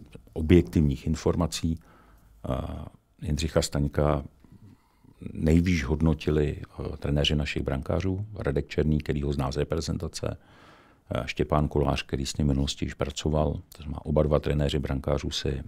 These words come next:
Jindru přáli. Dívali jsme se v této souvislosti na brankáře v zahraničí. Všichni brankáři, kteří připadali v úvahu, byli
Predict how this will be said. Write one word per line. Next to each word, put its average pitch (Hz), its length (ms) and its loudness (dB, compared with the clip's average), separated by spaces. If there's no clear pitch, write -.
Jindru 71 280 -2
přáli. 71 420 0
Dívali 85 280 8
jsme 85 180 4
se - 160 0
v - 60 -10
této - 220 -2
souvislosti 80 560 0
na 73 100 4
brankáře 71 460 0
v 67 40 -6
zahraničí. 82 680 2
Všichni - 360 -4
brankáři, 73 560 2
kteří 73 400 -2
připadali 71 480 2
v - 120 -8
úvahu, 71 500 0
byli 69 280 -2